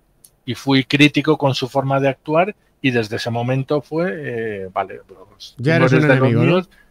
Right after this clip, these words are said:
Speaker 1: eres, eres un enemigo. Bueno, pues, por desgracia, en la, en esta profesión tienes que estar acostumbrado a eso,
Speaker 2: Es
Speaker 1: porque
Speaker 2: una
Speaker 1: esos
Speaker 2: actitud muy,
Speaker 1: comportamientos
Speaker 2: muy,
Speaker 1: suelen pasar.
Speaker 2: muy extendida entre los protagonistas con los que nos relacionamos. Eh,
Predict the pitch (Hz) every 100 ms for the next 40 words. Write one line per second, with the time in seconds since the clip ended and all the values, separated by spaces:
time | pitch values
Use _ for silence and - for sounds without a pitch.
0 | _ _ _ _ 143 143 156 151 - 143
1 | 151 - 135 113 107 131 117 131 123 117
2 | 110 - - _ - _ _ 113 120 120
3 | 135 - 151 143 139 143 147 - - 135
4 | 139 147 139 147 139 - 147 147 143 135
5 | - 113 117 110 101 104 - 104 107 104
6 | 104 101 113 - - - 156 165 170 185
7 | 190 156 165 160 170 160 143 143 139 127
8 | 160 - 131 151 143 143 139 123 110 131
9 | 156 156 - 139 135 147 151 135 127 123
10 | 117 - 123 123 131 131 127 139 127 127
11 | 123 120 117 113 117 120 135 147 160 -
12 | - 120 117 113 110 110 107 104 104